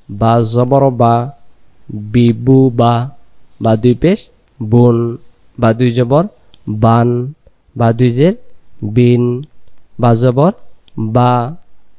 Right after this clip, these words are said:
বা জবর বা, বা বা, বা জবর বা, বা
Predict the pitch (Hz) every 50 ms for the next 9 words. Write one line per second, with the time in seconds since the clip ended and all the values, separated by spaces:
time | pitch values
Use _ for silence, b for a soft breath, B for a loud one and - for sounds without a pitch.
0 | - 123 113 117 117 110 120 127 120 127 147 175 202 - - - - - - _
1 | - 113 113 110 120 120 117 120 123 123 123 147 - - - - - - - -
2 | 123 113 127 131 135 135 127 123 127 123 120 117 117 147 _ _ - _ - -
3 | - - - - - 113 113 117 113 110 123 117 110 131 147 156 147 127 117 120
4 | 123 143 170 220 - - - - - - _ - - 110 113 113